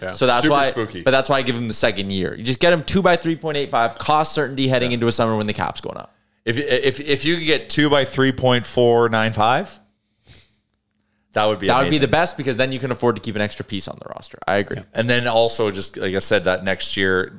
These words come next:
Speaker 3: 'cause the salary cap is gonna go up, that contract will look real, real good. And I, and I get it. It's not a, it, it's gotta be for both sides, but, like, we've got this little window of time that everyone's gotta kinda, like, abide by.
Speaker 2: Yeah. Um,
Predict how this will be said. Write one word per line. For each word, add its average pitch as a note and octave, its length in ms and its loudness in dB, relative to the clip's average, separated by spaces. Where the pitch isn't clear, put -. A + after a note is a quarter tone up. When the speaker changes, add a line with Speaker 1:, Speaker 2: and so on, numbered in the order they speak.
Speaker 3:
'cause E2+ 100 -10
the F2 60 -6
salary F2+ 300 0
cap F2 200 -2
is F2+ 140 -2
gonna F2+ 160 -6
go E2+ 180 0
up, G#2 280 0
that F2 180 -4
contract E2+ 420 -6
will E2 140 -6
look D#2+ 180 -10
real, E2+ 400 -2
real E2+ 240 -4
good. F#2+ 320 -4
And A#2+ 80 -2
I, C3+ 60 2
and C#3 180 0
I C3 80 0
get C3 180 2
it. F#2 140 2
It's F2+ 180 -2
not B2+ 160 2
a, B2+ 40 4
it, A2+ 140 -2
it's B2 160 -4
gotta C3+ 200 4
be C3 140 -4
for B2 140 -8
both G#2+ 180 2
sides, G#2 320 2
but, F#2+ 120 -4
like, F2+ 220 -2
we've A2 120 -2
got C#3 220 2
this C#3+ 180 0
little B2 240 2
window A#2 440 4
of F2+ 100 0
time A#2 380 2
that F#2+ 100 4
everyone's G#2+ 320 4
gotta G#2+ 180 4
kinda, G#2 220 0
like, G2 160 2
abide F#2+ 400 0
by. D2 280 -4
Speaker 2:
Yeah. E2+ 160 -6
Um, E2 480 -6